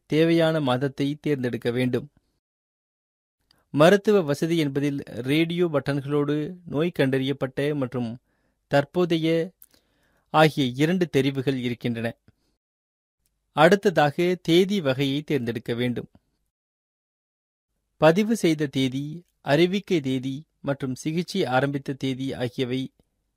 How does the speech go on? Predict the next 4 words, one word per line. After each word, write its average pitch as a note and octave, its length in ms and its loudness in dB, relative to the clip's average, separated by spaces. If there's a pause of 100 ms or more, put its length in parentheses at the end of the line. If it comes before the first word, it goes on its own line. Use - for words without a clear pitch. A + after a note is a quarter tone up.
இங்கு C3+ 180 -6
கொடுக்கப்பட்டிருக்கும் D3+ 920 -4
தெரிவுகள். A#2+ 440 -2 (1600)
அடுத்தபடியாக E3 720 2